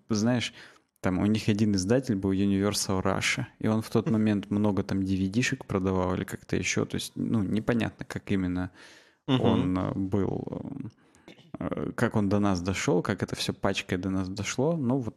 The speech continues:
Speaker 1: в общем, как-то дошло.
Speaker 2: На
Speaker 1: Короче
Speaker 2: радиорынке начали ка-, как раз, наверное, нарезать там, <laughs> как-нибудь доставать там, как, я не знаю.
Speaker 1: Вот, да. Причём, э, естественно, э, что касается «Жестоких игр», есть вторая и третья часть,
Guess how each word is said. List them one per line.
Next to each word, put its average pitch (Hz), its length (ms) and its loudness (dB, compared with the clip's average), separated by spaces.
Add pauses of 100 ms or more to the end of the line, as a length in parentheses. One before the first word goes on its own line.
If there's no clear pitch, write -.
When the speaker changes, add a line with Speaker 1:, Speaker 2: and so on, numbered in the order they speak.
(140)
Speaker 1:
в 107 40 -2
общем, - 360 -10
как-то - 300 -4
дошло. - 380 -6
Speaker 2:
На 151 120 6
Speaker 1:
Короче 165 120 12
Speaker 2:
радиорынке 139 480 8
начали 123 360 6
ка-, 110 340 6
как 113 160 4
раз, 117 380 4
наверное, 110 340 0
нарезать 113 480 6
там, - 220 -6 (320)
<laughs> - 0 -
как-нибудь - 640 8 (340)
доставать 139 640 8
там, 117 160 2
как, - 180 4
я 107 340 2
не 127 60 2
знаю. 127 200 -2 (220)
Speaker 1:
Вот, 104 300 0
да. 95 160 4
Причём, 131 460 2
э, 107 180 2
естественно, 110 500 0
э, - 460 -2
что - 200 -2
касается - 460 0
«Жестоких 101 480 0
игр», 107 180 2
есть 98 200 0
вторая 101 340 2
и - 20 -2
третья 104 320 0
часть, - 400 -2